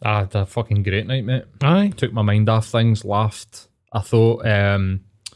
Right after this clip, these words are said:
Speaker 1: I thought We Drink That were fucking amazing, by the way. I've never ever seen them. And
Speaker 2: Aye.
Speaker 1: it's weird because you get to see them, like, I've seen them on, like, clips of them doing their show.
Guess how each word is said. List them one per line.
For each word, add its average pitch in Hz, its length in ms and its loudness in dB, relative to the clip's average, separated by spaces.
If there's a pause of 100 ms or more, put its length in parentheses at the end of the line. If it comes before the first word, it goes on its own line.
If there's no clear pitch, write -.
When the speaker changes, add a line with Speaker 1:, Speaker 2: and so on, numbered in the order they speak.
(800)
Speaker 1:
I 107 60 -8
thought 170 280 2
We 127 120 2
Drink 110 320 4
That 104 260 -2
were 101 80 -6
fucking - 480 -4
amazing, 98 380 0
by 131 160 2
the 131 100 2
way. 131 100 4
I've 139 140 2
never 135 340 0
ever 107 220 0
seen 110 280 0
them. 131 420 0
And 117 240 4
Speaker 2:
Aye. 117 240 4 (420)
Speaker 1:
it's - 160 -14
weird 170 380 2
because 151 560 0 (440)
you 127 120 -4
get 139 340 0
to 165 140 0
see 139 280 0
them, 127 380 4
like, 123 180 2 (240)
I've 117 120 -4
seen 147 220 2
them 143 120 4
on, 131 160 6
like, 113 380 2
clips - 320 -4
of 139 80 2
them 127 120 4
doing 117 220 4
their 110 100 2
show. 131 480 2